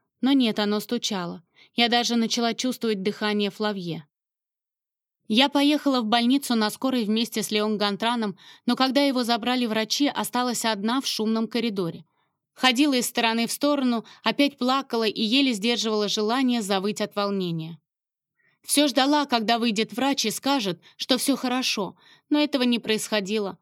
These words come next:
У какой-то девушки попросила телефон и позвонила Розали. Буквально десять минут, и она приехала,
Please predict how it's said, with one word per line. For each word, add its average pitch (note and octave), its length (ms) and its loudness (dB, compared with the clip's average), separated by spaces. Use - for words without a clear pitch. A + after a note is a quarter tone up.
У A#3 80 0
какой-то A#3+ 400 2
девушки B3 460 0
попросила A3+ 600 -2
телефон A#3+ 500 0
и A3+ 40 0
позвонила G#3+ 640 -2
Розали. G#3+ 520 -4
Буквально B3 480 2
десять B3 380 0
минут, A#3+ 400 2
и - 20 2
она G#3+ 300 2
приехала, A3+ 720 -2